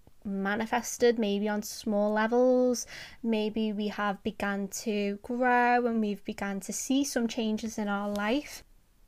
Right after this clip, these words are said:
the self-sabotage usually begins to happen when we truly internally don't feel worthy of it, and we start to act differently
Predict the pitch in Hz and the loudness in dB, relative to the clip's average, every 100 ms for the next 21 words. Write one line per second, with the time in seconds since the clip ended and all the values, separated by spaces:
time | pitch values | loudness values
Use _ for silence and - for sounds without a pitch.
0 | - 240 - 233 294 - 233 220 226 247 | -2 -2 4 6 6 6 4 4 4 6
1 | 240 233 226 - 196 214 220 - 285 302 | 8 6 4 -2 2 2 2 2 0 2
2 | 302 220 214 - 220 - 190 - 233 294 | 2 2 0 0 -2 -2 -6 2 4 4
3 | - 233 208 208 208 208 - - 220 208 | 2 0 0 2 0 -2 -6 -2 -2 0
4 | 214 214 - 196 190 202 196 196 190 - | 0 -2 -2 -2 0 0 0 -2 -4 -2
5 | 202 185 196 190 180 202 202 269 311 - | 2 2 2 2 2 2 4 2 2 -8
6 | - - - 226 220 - 214 202 220 - | -18 -2 4 4 4 2 4 4 2 0
7 | - - 220 208 214 220 - - - - | -8 -2 0 2 0 -2 -10 -20 -20 2
8 | 202 - - - 214 - 208 208 202 202 | 2 2 -10 -6 -6 -2 -2 2 0 0